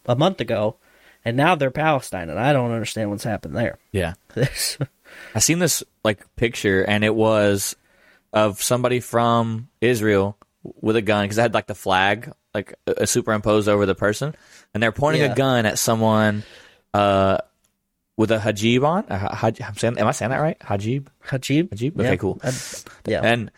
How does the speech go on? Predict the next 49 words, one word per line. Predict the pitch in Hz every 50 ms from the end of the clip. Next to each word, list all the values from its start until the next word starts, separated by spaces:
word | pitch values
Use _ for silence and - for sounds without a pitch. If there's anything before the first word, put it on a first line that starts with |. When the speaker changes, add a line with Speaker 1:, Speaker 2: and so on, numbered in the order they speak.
| - - _ _ _ _ _ -
Speaker 2:
then | 123 139 143 139
there | 143 143
was | 139 131 127
a | 127
reflection, | 120 113 - - 156 175 180 175 - - 135 131 131 127 - -
and | 113 117
it | 117 107
was | 110 113 113 110 110 - -
clearly | - - 147 151 147 143 139 135 120
a | 110
Nazi | 113 123 127 131 135 - - 113 101 98
holding | 95 104 113 113 113 107
a | 104 98
gun, | 92 104 101 104 107 110 120 - - _ _ _ -
pointing | - 131 131 123 120 120
it | 120
at | 117 -
someone | - 127 120 117 113
that | 110 87 87
was | 98 101 107 110 107 98 98
Jewish, | 101 104 95 98 110 127 147 - -
'cause | - 101 98
it | 101
had, | 101 104 98
like, | 104 98 - -
the | 101 95 95 95
Speaker 1:
Yeah. | 127 120 117 117 113 110 110 - -
Speaker 2:
and | 127 139
then | 139 131 120
the | 120 113
caption | - - 139 131 120 110 - 127 117 113
was, | 113 113 113 117 110 - - _
<coughs> | - - - - _ _ 190 - - - - - _ - 156 113 - _ _ _ _ _ _ _ _ _ _ _ _ - _ _ _ _
"When | - 117 123 131
you | 127 123 113
live | 110 127 135 131 113
long | 131 127 131 127
enough | 123 120 120 117 -
to | - 101
become | 101 - - 123 117 110
what | 107 98 98
you | 98 90
hated," | 104 107 113 127 135 131
or | 123 117
something | - 120 113 127 120
similar | - 143 139 147 147
to | 147 151
that. | 160 165 - 123
Speaker 1:
Ooh, | 123 120 117 104 -